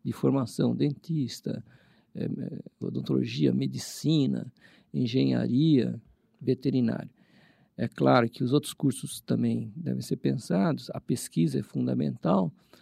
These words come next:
mas possivelmente, se não existir curso de graduação,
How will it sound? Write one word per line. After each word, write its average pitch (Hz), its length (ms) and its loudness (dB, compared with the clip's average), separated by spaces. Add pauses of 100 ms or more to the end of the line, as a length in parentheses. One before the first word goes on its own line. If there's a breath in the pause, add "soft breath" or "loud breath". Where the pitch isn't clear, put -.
(360 soft breath)
mas - 760 -4 (260)
possivelmente, 151 580 6
se - 140 -2
não 196 340 6
existir 135 500 2 (120)
curso 170 360 2
de 127 120 2
graduação, 156 920 2